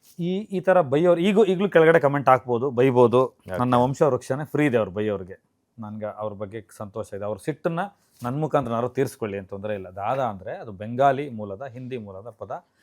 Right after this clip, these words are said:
Speaker 1: ನೀವು ದಾವಣಗೆರೆ ದಾಟಿದ್ರೆ ದಾದಾ ಬಾಬಾ ಅನ್ನೋದು ಪ್ರತಿ ಮನುಷ್ಯನಿಗಿದೆ.
Speaker 2: ಹ್ಮ್.
Speaker 1: ತಂದೆ ಸಮಾನನಾದ ಒಬ್ಬ ದೊಡ್ಡ ಅಣ್ಣ ಅಂತ ಅಷ್ಟೇ.
Speaker 2: ಹ್ಮ್.
Speaker 1: ನನಗೆ ಅಣ್ಣ ಇಲ್ಲ.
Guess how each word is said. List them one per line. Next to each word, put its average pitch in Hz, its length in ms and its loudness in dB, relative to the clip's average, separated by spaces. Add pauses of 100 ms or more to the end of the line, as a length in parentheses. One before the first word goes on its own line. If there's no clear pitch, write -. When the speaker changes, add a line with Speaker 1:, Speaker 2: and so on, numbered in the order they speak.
(120)
Speaker 1:
ನೀವು 139 140 -2
ದಾವಣಗೆರೆ 147 340 4
ದಾಟಿದ್ರೆ 131 440 0
ದಾದಾ 120 260 0
ಬಾಬಾ 113 300 0
ಅನ್ನೋದು 131 440 -8 (120)
ಪ್ರತಿ - 260 -8
ಮನುಷ್ಯನಿಗಿದೆ. 117 560 -6
Speaker 2:
ಹ್ಮ್. 90 480 -16 (500)
Speaker 1:
ತಂದೆ 214 380 6
ಸಮಾನನಾದ 151 600 2
ಒಬ್ಬ 139 240 0
ದೊಡ್ಡ 107 280 -2
ಅಣ್ಣ 107 300 0
ಅಂತ 101 260 -8
ಅಷ್ಟೇ. - 240 -12
Speaker 2:
ಹ್ಮ್. - 380 -16 (920)
Speaker 1:
ನನಗೆ 131 200 -6
ಅಣ್ಣ 117 260 2
ಇಲ್ಲ. 98 140 -6